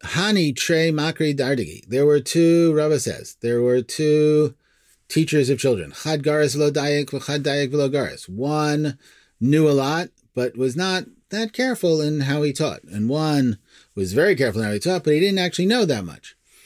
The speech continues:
Motvina and how the Garis Lo Dayek. So you, you seat, in other words, you hire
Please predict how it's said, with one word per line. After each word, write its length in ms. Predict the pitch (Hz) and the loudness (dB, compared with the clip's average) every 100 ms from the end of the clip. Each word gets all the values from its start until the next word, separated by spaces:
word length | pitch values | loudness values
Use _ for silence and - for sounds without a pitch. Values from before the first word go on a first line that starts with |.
| - - | -20 -6
Motvina 720 | 117 113 - 190 220 151 135 | -2 -2 0 2 4 2 -2
and 120 | 131 127 | -2 -2
how 220 | 127 127 | -2 -2
the 140 | 123 | -2
Garis 360 | 117 175 147 123 | 0 0 0 0
Lo 100 | 127 | 0
Dayek. 320 | 117 101 76 | 0 -4 -6
So 100 | 110 | -4
you, 260 | 104 110 104 | -4 -4 -6
you 220 | 104 110 | -6 -4
seat, 380 | - - 190 151 | -2 0 -2 -2
in 60 | 120 | -4
other 140 | 113 | -4
words, 160 | 110 110 | -4 -4
you 100 | 104 | -6
hire 520 | 139 156 131 185 | -4 -2 0 0